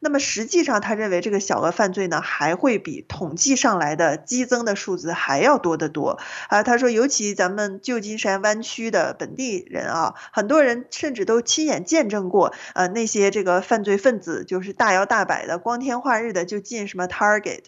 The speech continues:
Walgreen 啊、Nordstrom，然后他们就偷东西啊，呃，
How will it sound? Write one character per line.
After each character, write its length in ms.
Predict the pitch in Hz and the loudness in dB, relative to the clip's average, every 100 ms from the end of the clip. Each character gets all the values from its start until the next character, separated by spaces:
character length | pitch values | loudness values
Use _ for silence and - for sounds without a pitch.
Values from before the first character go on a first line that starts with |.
| - | -6
Walgreen 500 | 196 208 220 185 151 - - - | 0 2 0 -4 -6 -10 -12 -8
啊、 100 | 165 | -4
Nordstrom， 640 | 196 226 233 214 160 131 - - | 0 0 0 0 0 -2 -16 -6
然 160 | 175 180 | 0 2
后 100 | 208 | 2
他 140 | 208 | -2
们 100 | 190 | -6
就 240 | 190 190 143 | -2 -2 -2
偷 540 | - - 190 180 - - | -4 0 2 2 -2 -4
东 220 | 190 190 | -4 -2
西 180 | 196 170 | -2 -2
啊， 280 | - - - - - - | 0 -2 -2 -14 -14 -4
呃， 280 | 127 110 | -2 -2